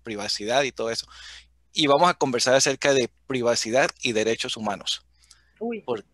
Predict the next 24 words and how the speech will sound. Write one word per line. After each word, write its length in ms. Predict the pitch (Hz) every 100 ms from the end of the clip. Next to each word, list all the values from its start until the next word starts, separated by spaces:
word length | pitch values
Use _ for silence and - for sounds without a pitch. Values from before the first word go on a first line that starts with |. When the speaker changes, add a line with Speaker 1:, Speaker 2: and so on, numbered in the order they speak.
| -
Speaker 1:
es 200 | 143 -
un 80 | 120
tema 380 | - 123 131 131 -
<laughs> 760 | - - - 175 - - - -
súper 440 | - 170 165 151
caliente, 500 | 147 131 143 151 156
súper 300 | - 160 151
importante, 540 | 147 127 113 120 131 151
y 20 |
lo 80 | 123
estamos 320 | 123 135 131
viendo, 480 | 139 135 131 139 - _ _ _ _
la 120 | 123
importancia 580 | 117 107 104 113 - 131
de, 280 | 120 101 95
de, 600 | 92 95 92 - - -
de 200 | 107 120
eso. 180 | - 107
¿Cómo 300 | 139 156 170
tú 260 | 170 165
opinas 560 | 165 151 160 147 143 -
es 140 | 135
el 120 | 135 -
tema, 400 | 131 135 131